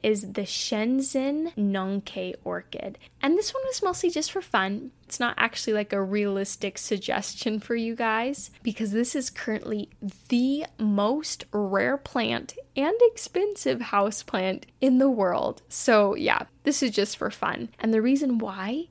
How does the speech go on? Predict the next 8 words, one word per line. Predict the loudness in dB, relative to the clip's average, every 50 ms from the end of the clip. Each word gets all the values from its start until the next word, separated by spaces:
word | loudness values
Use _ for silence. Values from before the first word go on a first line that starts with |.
| _ -2
is | -2 -2 0
because | -2 -2 -2 -2 -2 2 2
it | 4 4 4
is | 0 -2 -4
completely | -6 -4 -4 -4 -4 -6 -8 -6 -4 -2 -2 -2 -2 -2 -2 -2 0 0 -2 -4 -4
man-made. | -4 -2 -2 -2 -2 -2 -2 0 0 2 2 2 2 0 0 -2 -4 -8 -14 -2 0
It | 0 0 0 -4
takes | -6 -2 -2 -2 -2 -4 -8 -10 -10